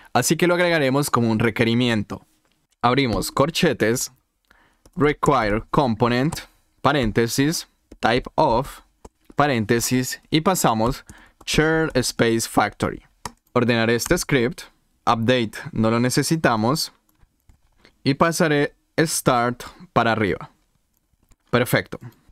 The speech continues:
También necesitamos on enable y on disable. Agregaremos un par de campos, empezando con A R Location Manager, el script que controla todo el funcionamiento de V P S.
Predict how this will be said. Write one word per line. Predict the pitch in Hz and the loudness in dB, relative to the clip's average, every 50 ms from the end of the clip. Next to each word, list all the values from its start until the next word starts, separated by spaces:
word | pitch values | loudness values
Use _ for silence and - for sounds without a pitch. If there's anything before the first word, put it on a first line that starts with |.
| _ | _
También | - 120 123 135 131 | -2 0 0 2 2
necesitamos | 135 135 131 135 131 123 135 117 135 127 117 104 98 90 - - - - | 2 0 0 0 0 0 0 2 2 0 0 0 -2 -4 -4 -6 -6 -2
on | 120 123 143 | 0 2 2
enable | 135 160 135 117 110 98 110 117 127 156 170 - _ _ _ _ _ _ _ _ _ _ _ _ _ _ _ _ _ _ _ _ _ - | 2 2 2 2 2 2 2 2 2 0 -4 -6 _ _ _ _ _ _ _ _ _ _ _ _ _ _ _ _ _ _ _ _ _ 0
y | 135 143 151 165 170 - - - | 0 2 2 0 -2 -2 -2 0
on | 131 135 131 | 0 2 2
disable. | 127 127 127 - 131 113 107 90 64 62 - - - _ _ - - _ _ _ _ _ _ _ _ | 2 0 2 2 0 0 0 0 -2 -4 -6 -8 -12 _ _ -20 -20 _ _ _ _ _ _ _ _
Agregaremos | - 123 127 131 131 123 123 127 123 110 104 101 - - - | -2 0 2 2 2 2 2 2 2 0 0 -2 -2 -4 -2
un | 120 120 117 | -2 0 2
par | - 120 120 131 | 2 2 2 2
de | 151 165 | 0 0
campos, | - 165 143 120 107 98 113 107 120 123 - - - - - - - _ _ _ _ _ _ _ _ _ _ _ _ _ _ - | 2 2 0 0 0 0 2 2 0 0 -4 -10 -14 -16 -20 -20 -20 _ _ _ _ _ _ _ _ _ _ _ _ _ _ -2
empezando | 139 151 156 190 180 - 185 156 135 131 131 135 135 | 0 2 2 2 2 2 0 0 2 2 2 0 2
con | - 131 117 107 98 | 2 0 0 2 0
A | - - | 0 2
R | 139 147 156 156 156 156 | 2 2 2 2 2 2
Location | 156 135 110 - - 113 113 110 - 135 117 117 | 2 0 0 2 0 0 0 0 0 0 0 2
Manager, | 117 120 120 107 101 90 76 - - - - - _ _ _ - | 2 2 2 2 0 -2 -4 -4 -8 -10 -12 -18 _ _ _ 0
el | 127 147 180 | 2 2 2
script | 180 - 160 143 135 135 - | 0 0 0 0 0 0 0
que | - 143 | 0 0
controla | 120 147 139 131 160 160 170 180 185 185 | 2 2 0 2 2 2 2 0 0 0
todo | - 190 190 | 0 2 2
el | 196 | 0
funcionamiento | 190 - 160 139 120 - 127 107 101 101 110 117 127 135 - 160 | 0 0 0 0 0 0 0 0 2 2 2 2 0 2 2 2
de | 147 120 113 | 2 2 2
V | 101 117 113 | 2 0 0
P | 92 110 110 110 | 2 2 0 2
S. | 101 85 - - - - | 0 0 -2 -2 -4 -6